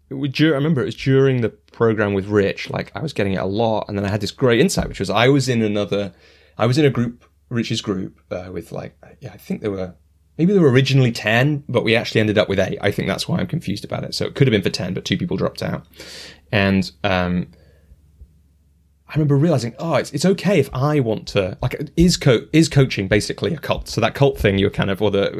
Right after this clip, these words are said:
uh, I think it's my word, isn't it? But that thing that, that, that you were talking about before, it's like, is the whole thing actually that? Is it really all just, like, coach,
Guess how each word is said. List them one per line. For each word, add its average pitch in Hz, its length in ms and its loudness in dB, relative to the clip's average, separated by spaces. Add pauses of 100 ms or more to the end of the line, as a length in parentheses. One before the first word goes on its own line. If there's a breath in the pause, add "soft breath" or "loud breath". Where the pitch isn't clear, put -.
uh, - 20 0
I 98 200 -4
think - 140 -4
it's - 100 -10
my 101 120 -2
word, 82 160 -4
isn't 104 140 -2
it? - 320 -12
But - 100 -8
that 117 180 0
thing 117 280 4
that, 113 200 2
that, 113 280 0 (120)
that 104 260 0
you 113 120 -2
were 104 60 -2
talking 92 200 -4
about 90 100 -2
before, 101 460 0 (220 loud breath)
it's - 100 -8
like, 123 140 -4
is 165 160 2
the 151 100 2
whole 143 260 4
thing 131 580 -2 (680)
actually 110 460 -4
that? 95 360 -6
Is 131 140 0
it 156 100 0
really 160 300 2
all 143 300 2
just, 110 240 -6
like, 104 360 -6 (520 soft breath)
coach, 127 360 0